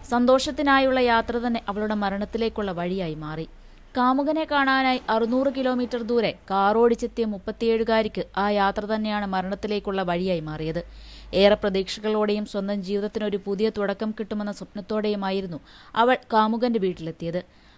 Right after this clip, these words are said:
പക്ഷേ സ്നേഹത്തിന്റെ പേരിൽ നടന്ന ആ യാത്ര ക്രൂരമായ കൊലപാതകത്തിൽ അവസാനിച്ചു. തന്നെ വിവാഹം കഴിക്കണമെന്നാവശ്യപ്പെട്ട അവളുടെ ആവർത്തിച്ച നിലപാടാണ് ഇരുവരും തമ്മിൽ വഴക്കിന് കാരണമായത്. വഴക്ക്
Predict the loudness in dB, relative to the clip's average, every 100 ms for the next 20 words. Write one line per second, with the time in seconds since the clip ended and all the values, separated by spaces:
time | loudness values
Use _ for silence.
0 | -2 -2 0 -2 0 0 0 0 0 4
1 | 4 4 2 2 0 2 4 4 2 0
2 | -4 -6 -2 2 2 2 2 0 -2 0
3 | 0 -2 -4 -6 -8 -6 -6 -6 -8 -12
4 | -18 -20 -6 0 2 2 2 4 4 4
5 | 0 0 0 0 -2 0 0 0 -2 -4
6 | -4 -2 -2 -2 0 2 4 2 -2 -4
7 | -4 -2 0 2 2 0 -4 -12 -10 -2
8 | 2 2 0 -2 -2 -2 -2 -2 -4 -6
9 | -6 -6 -6 -4 -2 -2 -4 -14 -20 _
10 | -2 0 2 -2